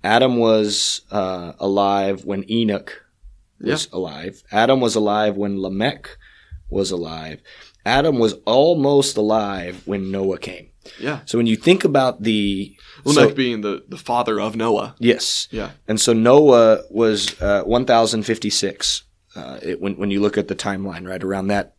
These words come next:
Speaker 1: time, right,
Speaker 2: Yep.
Speaker 1: one thousand fifty-six B C. Uh, Adam was nine thirty.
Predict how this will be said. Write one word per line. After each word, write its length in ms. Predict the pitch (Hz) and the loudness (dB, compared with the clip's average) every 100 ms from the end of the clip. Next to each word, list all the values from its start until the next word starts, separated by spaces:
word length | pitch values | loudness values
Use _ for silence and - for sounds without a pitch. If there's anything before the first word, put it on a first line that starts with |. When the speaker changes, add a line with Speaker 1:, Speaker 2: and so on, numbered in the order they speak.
| _ | _
Speaker 1:
time, 360 | - 87 71 76 | -12 -10 -12 -12
right, 160 | 87 107 | -6 0
Speaker 2:
Yep. 80 | 104 | 0
Speaker 1:
one 80 | |
thousand 280 | 104 107 101 | 2 2 0
fifty-six 400 | 90 95 95 87 | -6 -6 -6 -6
B 140 | 95 90 | -6 -4
C. 360 | - 101 95 - - - - - _ | -2 0 -2 -8 -20 -20 -20 -20 _
Uh, 160 | 92 - | -4 -2
Adam 400 | 107 147 175 110 | 2 4 4 4
was 180 | 107 104 | 2 0
nine 300 | 107 113 110 | 0 0 -2
thirty. 400 | 104 95 87 - | -2 -4 -6 -18